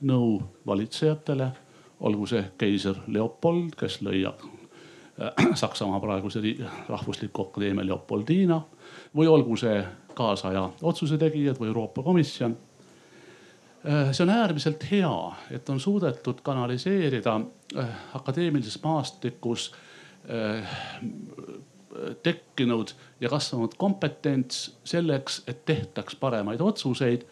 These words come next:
mitte ainult vingemaid tooteid, vaid ka paremaid otsuseid, mis meie elu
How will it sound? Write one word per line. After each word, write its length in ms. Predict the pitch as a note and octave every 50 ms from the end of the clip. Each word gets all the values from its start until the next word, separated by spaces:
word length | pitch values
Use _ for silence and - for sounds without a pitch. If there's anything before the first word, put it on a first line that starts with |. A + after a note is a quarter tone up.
| - - - - - -
mitte 260 | D#3 D3 - - B2+
ainult 260 | A#2+ A2+ A2+ G#2 -
vingemaid 580 | C#3+ C#3+ C3 A#2+ A2 G2 G2+ G#2 G#2+ G#2 - -
tooteid, 640 | G3+ G#3+ G3+ - - - - - C3 B2+ B2+ B2+ - - - - -
vaid 160 | - B2 A#2+ -
ka 80 | -
paremaid 460 | A2 - E3 D#3+ D3+ C3 B2 A#2 A2 D3
otsuseid, 540 | E3 G3 - - - C3 G#2+ G#2+ G#2+ G2
mis 180 | G#2+ A2 - -
meie 300 | C3 B2+ B2 A#2+ A#2 A2 A2+
elu 280 | - D3 F3+ G3 F3+